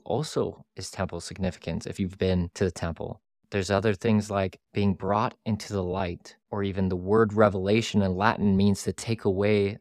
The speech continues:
the veil. In Hebrews ten nineteen to twenty-three,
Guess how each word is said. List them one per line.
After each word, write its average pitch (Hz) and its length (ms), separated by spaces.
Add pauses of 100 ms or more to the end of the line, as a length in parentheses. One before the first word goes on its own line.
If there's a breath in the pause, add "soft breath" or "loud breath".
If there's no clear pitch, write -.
the 101 200
veil. 104 500 (480)
In 104 140
Hebrews 117 420
ten 113 460 (200)
nineteen 104 520
to 98 100
twenty-three, 104 840